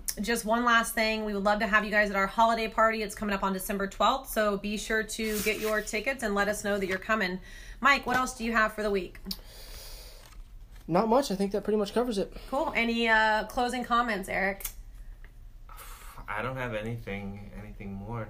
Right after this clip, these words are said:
Speaker 3: no.
Speaker 1: <laughs>
Speaker 3: I'm excited.
Speaker 1: Good. I like
Speaker 3: Yeah.
Speaker 1: it. And you use the word fun, so that makes me even happier.
Speaker 3: Yeah.
Speaker 1: Yeah.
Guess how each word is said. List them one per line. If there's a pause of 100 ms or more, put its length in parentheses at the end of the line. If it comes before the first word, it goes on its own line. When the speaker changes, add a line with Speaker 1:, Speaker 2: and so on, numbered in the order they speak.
Speaker 3:
no.
Speaker 1:
<laughs>
Speaker 3:
I'm
excited. (260)
Speaker 1:
Good. (100)
I
like
Speaker 3:
Yeah.
Speaker 1:
it.
And
you
use
the
word
fun,
so
that
makes
me
even
happier.
Speaker 3:
Yeah. (200)
Speaker 1:
Yeah.